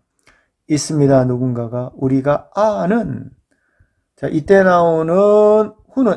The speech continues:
and로, and나 but으로 해석을 해야 된다니까. 그리고 재능이 있는 우리만큼.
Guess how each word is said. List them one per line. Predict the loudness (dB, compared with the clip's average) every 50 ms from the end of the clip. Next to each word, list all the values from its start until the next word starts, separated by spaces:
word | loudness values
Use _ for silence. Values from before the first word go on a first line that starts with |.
| -4 -4 -2
and로, | -2 0 0 -2 0 0 0 0 0 0
and나 | 0 0 0 0 0 0 2 2 2 2
but으로 | 0 -2 -4 -4 -4 -4 -4
해석을 | -6 -6 -8 -8 -8 -6
해야 | -6 -6 -6
된다니까. | -6 -6 -8 -8 -10 -12 -12 -14 _ -14 -12 -12 -12 -14 _ _ _ _ _ _ _ _ _ _ -20 -20 -12
그리고 | _ 0 0 2 2 0 0 -2 -4 -4 -6 -10 _ _ _
재능이 | -10 -6 -4 -2 -2 -2 -2 -4 -4 -6
있는 | -6 -6 -8 -8 -10 -12 -14 -12
우리만큼. | -10 -10 -10 -10 -12 -20 -20 _ _ -20 -20